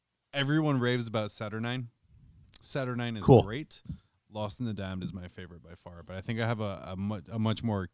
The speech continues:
Speaker 1: chaos lean or, or heretic lean for, for what I want to see. And for me, Lost in the Damned is Abaddon's book, um, where some super cool stuff happens in, uh, in Saturnine.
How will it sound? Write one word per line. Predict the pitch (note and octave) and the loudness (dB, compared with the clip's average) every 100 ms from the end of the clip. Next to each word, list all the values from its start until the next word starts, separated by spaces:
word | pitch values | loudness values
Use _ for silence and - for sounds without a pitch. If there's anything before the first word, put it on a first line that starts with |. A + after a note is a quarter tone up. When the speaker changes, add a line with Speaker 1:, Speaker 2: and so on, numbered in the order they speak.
| _ | _
Speaker 1:
chaos | F#2 A2 F#2+ E2+ E2+ - | -10 -6 -6 -6 -8 -12
lean | F#2+ E2+ D#2 E2+ _ | -12 -12 -14 -16 _
or, | F2+ | -12
or | F2+ E2+ F2 F#2 E2 | -12 -10 -10 -12 -10
heretic | - G2+ F#2 - E2+ | -6 -6 -6 -10 -16
lean | F#2+ F#2 E2+ E2 E2+ _ E2 - _ - | -16 -18 -16 -16 -18 _ -20 -20 _ -10
for, | A2 | -10
for | G2+ A2+ | -8 -8
what | G2+ F#2+ F#2 | -6 -4 -4
I | F2+ | -6
want | F2 F2+ | -6 -8
to | F#2 | -10
see. | F#2 - F#2+ F2 E2+ _ _ _ _ - | -12 -10 -12 -12 -14 _ _ _ _ -12
And | F#2+ F#2+ F#2 - | -8 -6 -8 -6
for | A2 | -4
me, | G#2+ A2+ | 0 0
Lost | G#2+ G#2+ G#2 | 2 -2 -2
in | A2 | -6
the | G2 | -6
Damned | F2 F2 F#2 | -6 -6 -6
is | F#2 | -6
Abaddon's | E2+ E2 E2 E2+ D#2+ | -10 -12 -12 -12 -14
book, | D#2+ D#2+ - - - - _ _ _ F#2+ | -16 -18 -20 -20 -20 -20 _ _ _ -14
um, | F2 E2+ D#2+ D#2 E2 _ G2+ | -10 -10 -10 -14 -16 _ -4
where | A2+ | -4
some | - A#2 | 0 0
super | F#2 - - B2+ A#2+ A#2 | -2 -4 -4 -4 -4 -6
cool | - G#2+ | -4 -6
stuff | - G2 F2 | -6 -8 -8
happens | F#2 F2 E2+ F2 E2+ D2+ | -8 -8 -8 -10 -10 -12
in, | - F2+ E2+ E2 | -14 -12 -10 -10
uh, | D#2+ D#2+ D#2+ D#2 D2+ - | -10 -10 -10 -12 -14 -12
in | E2+ | -12
Saturnine. | - F2+ F2 F2 F2 | -10 -10 -10 -10 -10